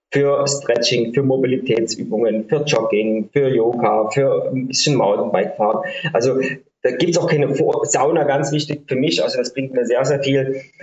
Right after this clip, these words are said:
Aber da gibt's halt keine Vorschriften, da muss jeder sich reinfühlen, was bringt mir am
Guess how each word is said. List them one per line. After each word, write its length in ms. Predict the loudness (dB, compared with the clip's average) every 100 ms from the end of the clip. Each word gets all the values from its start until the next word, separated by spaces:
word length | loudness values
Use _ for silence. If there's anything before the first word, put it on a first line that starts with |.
| -2
Aber 160 | 0 2
da 60 |
gibt's 200 | 2 0
halt 160 | 0 0
keine 300 | 0 0 0
Vorschriften, 520 | 0 0 0 -2 -2
da 60 | 0
muss 200 | 0 0
jeder 180 | 0 0
sich 220 | -2 -2
reinfühlen, 760 | -2 -2 -4 -4 -2 -2 -6 -4
was 320 | -2 -2 -4
bringt 260 | -6 -6 -2
mir 120 | -2
am 300 | -2 -4 -10